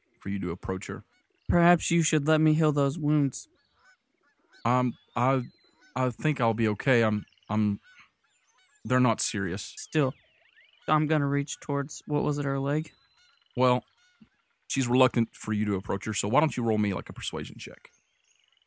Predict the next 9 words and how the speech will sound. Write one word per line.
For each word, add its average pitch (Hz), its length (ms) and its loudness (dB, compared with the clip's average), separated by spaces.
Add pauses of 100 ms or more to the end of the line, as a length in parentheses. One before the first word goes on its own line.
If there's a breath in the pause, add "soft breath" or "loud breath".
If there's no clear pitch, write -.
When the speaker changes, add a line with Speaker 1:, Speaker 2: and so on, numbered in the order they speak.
(520)
Speaker 2:
Let - 120 -14
me 220 180 -2
persuade 165 800 0
you - 380 -8
to - 140 -2
let 170 280 0
me 151 240 2
heal 160 360 0
you. - 300 -4